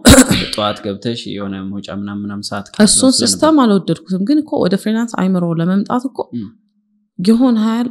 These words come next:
Speaker 1: ኢንላይትንድ መሆን አለብክ እና
Speaker 2: እም።
Speaker 1: የሆነ ያህል በቃ ፋይናንሻሊ ሴኪውር መሆን አለብክ።
Speaker 2: ያ።
Speaker 1: እኔ ግን ፊትነስ ላይ መጀመሪያ ስመጣ ፋይናንሻል ሴኪሪቲ እንትን ለማለት ያሰብኩት ስቲል እንዴት ልበልክ፣ ጠዋት ገብቼ አሁን እኮ አንድ፣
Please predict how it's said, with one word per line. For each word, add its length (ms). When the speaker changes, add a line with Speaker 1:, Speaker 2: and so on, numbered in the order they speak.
Speaker 1:
ኢንላይትንድ 460
መሆን 220
አለብክ 540
እና 140
Speaker 2:
እም። 80
Speaker 1:
የሆነ 320
ያህል 220
በቃ 200
ፋይናንሻሊ 480
ሴኪውር 340
መሆን 260
አለብክ። 260
Speaker 2:
ያ። 120
Speaker 1:
እኔ 140
ግን 180
ፊትነስ 340
ላይ 120
መጀመሪያ 420
ስመጣ 240
ፋይናንሻል 480
ሴኪሪቲ 460
እንትን 260
ለማለት 380
ያሰብኩት 580
ስቲል 240
እንዴት 220
ልበልክ፣ 340
ጠዋት 300
ገብቼ 300
አሁን 200
እኮ 140
አንድ፣ 180